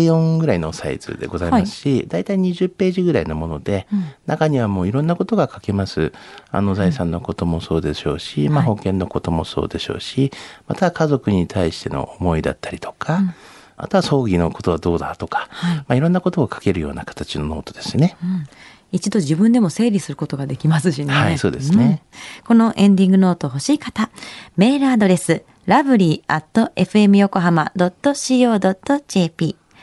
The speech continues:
Speaker 2: ー、エルオーブイイーエルワイアットマークエフエム横浜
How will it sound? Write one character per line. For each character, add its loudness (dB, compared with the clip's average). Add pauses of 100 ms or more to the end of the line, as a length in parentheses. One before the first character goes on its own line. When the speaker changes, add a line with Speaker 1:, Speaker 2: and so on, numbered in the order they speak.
(140)
Speaker 2:
ー、 0
エ 4
ル 4
オ 2
ー -6
ブ 6
イ 0
イ 0 (100)
ー -10
エ 2
ル 4
ワ 4
イ -6 (300)
ア -2
ッ -4
ト 0
マ 4
ー 0
ク -2
エ 2
フ 2
エ 6
ム 6
横 0
浜 2